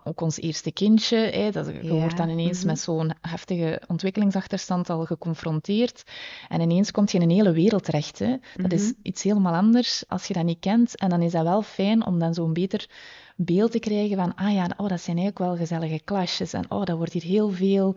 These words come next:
Speaker 2: Mhm.
Speaker 1: ehm, mooi aangepast speelgoed en ruimtes ingericht. En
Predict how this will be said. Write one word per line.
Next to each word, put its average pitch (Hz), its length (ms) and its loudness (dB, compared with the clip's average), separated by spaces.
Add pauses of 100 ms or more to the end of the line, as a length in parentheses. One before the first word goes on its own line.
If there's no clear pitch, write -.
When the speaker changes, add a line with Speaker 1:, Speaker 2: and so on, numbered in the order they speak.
Speaker 2:
Mhm. 165 300 -4
Speaker 1:
ehm, 170 460 0 (560)
mooi 190 420 2
aangepast 196 560 0
speelgoed 220 800 0
en 170 200 0
ruimtes 202 560 0
ingericht. 202 800 0
En 170 320 -2